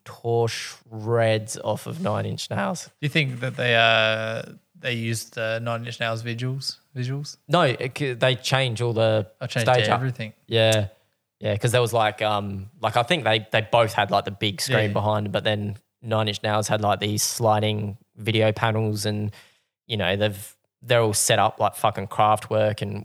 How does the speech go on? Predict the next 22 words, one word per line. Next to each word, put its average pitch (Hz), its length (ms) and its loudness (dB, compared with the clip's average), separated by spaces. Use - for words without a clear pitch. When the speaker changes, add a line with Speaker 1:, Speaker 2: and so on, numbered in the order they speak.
Speaker 1:
whatever. 110 320 2
Speaker 2:
Oh, - 20 4
yeah. 110 240 2
Speaker 1:
Well 113 180 4
Speaker 2:
But 208 60 6
I 240 40 6
suppose, 226 220 4
I 240 100 4
suppose, 214 240 2
like, 156 160 4
if 143 140 -2
you, 165 260 4
if 175 200 -4
you're 185 100 0
two - 140 0
headliners, 117 520 4
you, 135 240 2
and 131 140 0
you've 135 140 2
got 120 180 4
this 113 160 -6
agreement, 107 480 -4